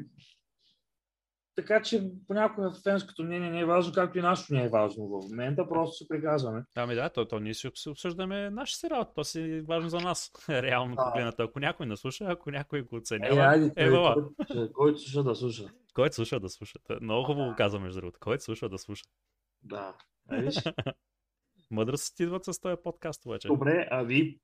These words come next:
Speaker 1: трите мача си ги изиграхте, нали така?
Speaker 2: Да, трите мача си ги изиграхме,
Speaker 1: А сега да
Speaker 2: е,
Speaker 1: видим при тебе какъв е проблема с тези три мача, защото и там не се справихте много добре.
Speaker 2: Еми, то последните, реално последните четири мача не се справяме добре.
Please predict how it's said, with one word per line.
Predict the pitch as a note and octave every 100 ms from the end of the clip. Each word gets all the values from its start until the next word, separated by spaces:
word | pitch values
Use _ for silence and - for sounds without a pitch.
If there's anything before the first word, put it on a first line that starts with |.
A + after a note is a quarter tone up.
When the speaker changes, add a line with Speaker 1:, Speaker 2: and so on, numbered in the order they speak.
| -
Speaker 1:
трите | C#3+ E3
мача | C#3 C#3
си | -
ги | D#3+
изиграхте, | D#3+ D3+ D#3 E3 F#3
нали | B2+ A2
така? | C#3+ C#3 A2
Speaker 2:
Да, | A2+ F#2
трите | - B2 B2+
мача | B2 -
си | B2
ги | A2+
изиграхме, | A2 G#2+ B2 F3+ A#3+ C4 B3+ B3+ B3+ B3 -
Speaker 1:
А | F3 F3+
сега | F3 E3
да | E3+
Speaker 2:
е, | E3+
Speaker 1:
видим | G3+ G#3 G#3 G3 - D#3 -
при | F#3+
тебе | F#3 G3+ G3+
какъв | G3 E3+ D3
е |
проблема | C3 A#2+ A#2+ A2
с | G#2+ G2+
тези | - G#2 G2+
три | A2
мача, | A2 C3 D3
защото | D3+ D3 E3
и | E3+ D#3
там | D3+
не | D3+
се | D#3+
справихте | D#3+ F#3+ F#3 -
много | B2+ A2 G2
добре. | F#2+ F2+ -
Speaker 2:
Еми, | B3 A3 A#3
то | A3 G#3+ G#3+
последните, | A3 - A3 A#3 A3+
реално | G#3 G#3+ A3
последните | - G3 G#3+
четири | - -
мача | A3 D3+ A2+
не | G2+
се | G#2+
справяме | - G2+ F#2+
добре. | F#2 F#2+ F#2